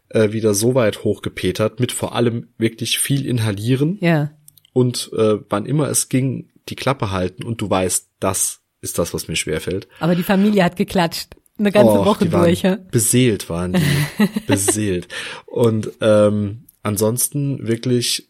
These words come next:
Speaker 1: ähm, damit's nicht irgendwie hochzieht, auch viel hier so Nasenduschen
Speaker 2: Mhm.
Speaker 1: machen und ansonsten lutschen, lutschen, lutschen, lutschen. Und es waren alles Dinge, die du einfach so in der Apotheke kaufen
Speaker 2: Das ist
Speaker 1: kannst.
Speaker 2: immer
Speaker 1: Also ich
Speaker 2: gut,
Speaker 1: hab
Speaker 2: ne?
Speaker 1: mir keine harten Trümmer
Speaker 2: Ja,
Speaker 1: da reingepfiffen.
Speaker 2: ja.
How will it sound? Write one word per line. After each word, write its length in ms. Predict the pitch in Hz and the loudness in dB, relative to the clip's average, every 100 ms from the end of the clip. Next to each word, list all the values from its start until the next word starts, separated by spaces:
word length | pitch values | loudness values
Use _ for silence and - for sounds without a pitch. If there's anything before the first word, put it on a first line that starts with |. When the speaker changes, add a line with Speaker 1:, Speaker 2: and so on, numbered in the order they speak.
| - | -4
Speaker 1:
ähm, 560 | 104 104 101 101 104 | 0 2 0 -2 -4
damit's 360 | 110 104 123 - | -4 -2 -2 -2
nicht 180 | 127 - | -2 -2
irgendwie 300 | 117 113 104 | -4 -4 -2
hochzieht, 680 | 120 143 - - 147 143 - | -2 -2 -4 -6 -6 -6 -2
auch 200 | 120 - | -2 -2
viel 340 | - 143 135 | -6 -2 -2
hier 240 | 113 127 117 | -4 -4 -2
so 140 | 110 | -2
Nasenduschen 760 | 104 95 135 151 143 151 - 190 | -2 -2 -2 -2 -2 -2 0 2
Speaker 2:
Mhm. 60 | |
Speaker 1:
machen 440 | 180 180 170 170 180 | 4 4 4 2 0
und 100 | 120 | -2
ansonsten 600 | 120 123 135 - 139 135 - - - - - - - | -2 -2 -2 -4 -6 -8 -12 -20 -18 -16 -18 -18 -2
lutschen, 340 | 127 - 175 | 0 2 2
lutschen, 320 | 151 147 - | 2 2 0
lutschen, 320 | 143 147 - 131 | 0 0 0 2
lutschen. 360 | 135 - 170 | 2 2 0
Und 140 | 147 127 | 0 -2
es 140 | - | 0
waren 220 | 127 123 | 0 -2
alles 440 | - 123 156 - - | -2 0 2 0 0
Dinge, 360 | 131 147 147 | 0 2 0
die 160 | 143 139 | 0 0
du 100 | 123 | 0
einfach 280 | 117 127 131 | 0 -2 -2
so 120 | 135 | -2
in 60 | 127 | -2
der 100 | - | -2
Apotheke 440 | - - 123 113 | -4 -4 -4 -4
kaufen 360 | - 107 - 190 | 0 0 0 -4
Speaker 2:
Das 120 | 185 | -2
ist 40 | |
Speaker 1:
kannst. 80 | 170 | 0
Speaker 2:
immer 80 | 160 | 0
Speaker 1:
Also 140 | 151 147 | 0 -2
ich 80 | |
Speaker 2:
gut, 80 | 127 | -4
Speaker 1:
hab 80 | - | -4
Speaker 2:
ne? 160 | 147 135 | -2 -2
Speaker 1:
mir 100 | 117 | -2
keine 420 | - 135 147 117 | -2 -2 -2 -2
harten 520 | 120 135 139 135 131 | -2 0 0 -2 -4
Trümmer 420 | - - 143 151 165 | -6 0 2 2 2
Speaker 2:
Ja, 140 | 165 | 2
Speaker 1:
da 40 | 92 | 0
reingepfiffen. 680 | 98 101 165 165 113 135 | -4 -2 0 0 0 -6
Speaker 2:
ja. 60 | 139 | -8